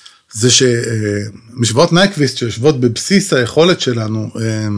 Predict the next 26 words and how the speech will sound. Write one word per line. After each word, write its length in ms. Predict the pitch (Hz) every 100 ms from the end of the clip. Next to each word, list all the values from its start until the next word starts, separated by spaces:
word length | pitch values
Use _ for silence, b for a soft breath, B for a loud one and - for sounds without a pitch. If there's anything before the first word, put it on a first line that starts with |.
| 101 101 B B B B B 117
לבצע 440 | 113 117 147 165
את 100 | 143
כל 180 | 147 147
התהליך 380 | 143 123 143 135
הזה 140 | 123
שנקרא 280 | 120 117 135
פי 180 | - -
סי 240 | 143 139
אם, 60 | 123
Pulse 160 | 120 120
Code 240 | 135 117
Modulation, 360 | 107 123 135 113
שזה 260 | 104 101 127
לקחת 360 | 110 147 131
את 40 | 120
הסאונד, 320 | 110 135 123
לפרק 240 | - 123
אותו 160 | 117 135
לדגימות, 560 | 110 113 135 131 - - b b b b b b b _ _ _ _ _ -
אחר 120 | 131
כך 140 | -
להחזיר 340 | 127 113 131 139
את 40 |
זה 100 | 127
חזרה, 420 | - 117 127 156 117
ולכאורה 580 | 117 117 135 127 180